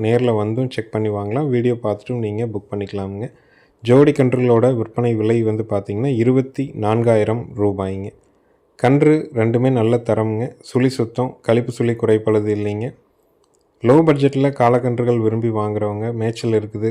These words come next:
கண்ணை தயார் பண்ணிக்கலாம். ஒரு வருஷம் கழிச்சு நமக்கு ஒரு தொகை லாபமா கிடைக்கணும் அப்படின்னா, வாங்கி முறையான குடல் புழு நீக்கம், முறையான அடர் தீவனம் வந்து ரெண்டு நேரம் வச்சு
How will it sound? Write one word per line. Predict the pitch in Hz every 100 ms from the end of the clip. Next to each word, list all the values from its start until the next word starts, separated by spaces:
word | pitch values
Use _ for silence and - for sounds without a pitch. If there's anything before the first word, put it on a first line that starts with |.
| 110
கண்ணை | - 110 110
தயார் | 107 104 107
பண்ணிக்கலாம். | 107 104 101 107 117 _ _ _ _ _ _ _ _ _ _ _ _ _ _ _ _
ஒரு | 123 123
வருஷம் | 123 123 143
கழிச்சு | 123 120 - 143 139
நமக்கு | 117 110 110
ஒரு | 107 107 107 104
தொகை | 110 120
லாபமா | 110 110 117 117
கிடைக்கணும் | 107 101 107 110 101
அப்படின்னா, | 98 101 113 - _ _ _
வாங்கி | 110 113 135 139 147 170 - -
முறையான | 107 117 120 135
குடல் | - 117 120
புழு | 123
நீக்கம், | 113 107 - 120 - -
முறையான | 107 107 117 123
அடர் | 104 110
தீவனம் | 113 113 110 104
வந்து | 107
ரெண்டு | 110 104
நேரம் | 104 110
வச்சு | 107 101